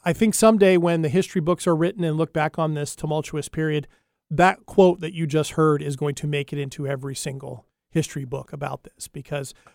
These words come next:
what, uh, Cheney was talking about there was the, the bombshell news released as part of a lot of bombshells in these, uh, these hearings so far, that a number of her Republican colleagues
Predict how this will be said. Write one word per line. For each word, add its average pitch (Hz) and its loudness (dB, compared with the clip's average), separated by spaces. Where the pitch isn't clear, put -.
what, 170 4
uh, 160 4
Cheney 185 2
was 156 -2
talking 160 0
about 151 0
there 156 2
was 139 -2
the, 139 -6
the 147 -10
bombshell 151 -2
news 143 -8
released 143 -8
as 147 -8
part 151 -2
of 143 -10
a - -10
lot 190 4
of 147 -4
bombshells 135 -8
in 156 -14
these, 135 -16
uh, 135 -8
these 151 -14
hearings 139 -10
so 143 -6
far, 143 -2
that 180 4
a 175 0
number 196 6
of 170 0
her 165 2
Republican 160 0
colleagues 151 -4